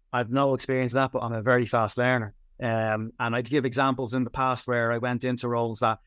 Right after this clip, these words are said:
I didn't have experience in an area and I learned very quickly. Um, and that would do them. Like, often got the jobs, even though I technically didn't, you know, co-, and in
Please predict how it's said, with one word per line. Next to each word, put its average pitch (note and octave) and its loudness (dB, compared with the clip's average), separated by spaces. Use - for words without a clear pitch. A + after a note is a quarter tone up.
I A#2 -2
didn't A#2+ -2
have C3 4
experience B2 -2
in A#2 -2
an A2+ -2
area A2+ 0
and A2+ -2
I A2+ 2
learned A#2+ 0
very A#2 -4
quickly. A#2 -6
Um, A#2 -4
and C#3 2
that D3+ 4
would C3 -4
do D#3 2
them. C#3+ 0
Like, A#2+ 0
often D#3 2
got C3 0
the B2+ -6
jobs, A2+ 0
even A#2+ 0
though A#2+ 4
I A2+ 0
technically B2+ -4
didn't, A2+ -2
you C3 0
know, A#2 2
co-, - -4
and C3+ 2
in C3+ 0